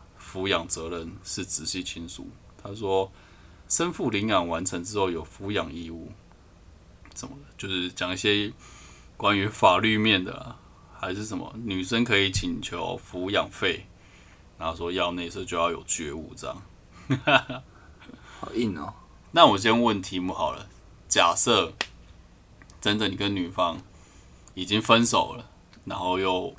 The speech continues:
Speaker 1: 在这个亲密意乱之中又发生关系，然后女生后来就说：“哎，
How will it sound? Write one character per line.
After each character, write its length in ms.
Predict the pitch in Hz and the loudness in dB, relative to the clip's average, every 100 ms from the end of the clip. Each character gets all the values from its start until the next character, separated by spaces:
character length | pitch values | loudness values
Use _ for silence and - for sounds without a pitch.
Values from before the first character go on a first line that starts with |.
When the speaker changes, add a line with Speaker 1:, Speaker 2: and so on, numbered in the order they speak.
| - - - | -18 -20 -8
Speaker 1:
在 220 | - 95 | 2 2
这 100 | 92 | 2
个 460 | 95 87 85 78 - - - - - | 0 0 -2 -6 -12 -20 -20 -20 -4
亲 320 | - - 107 | -2 2 4
密 220 | 110 98 | 4 4
意 220 | 101 113 101 | 2 2 4
乱 200 | 98 92 | 4 2
之 160 | 92 | -4
中 140 | 92 92 | -2 -2
又 80 | |
发 200 | 90 90 87 | 2 2 4
生 140 | 87 | -2
关 220 | 87 85 | -4 -4
系， 200 | 82 82 | -4 -6
然 100 | 85 | -2
后 60 | 87 | -2
女 100 | 85 | -2
生 180 | 87 85 | -6 -6
后 180 | 82 85 | -4 -6
来 60 | 82 | -6
就 60 | |
说 180 | 80 - - | -10 -10 -12
：“哎， 200 | - | -16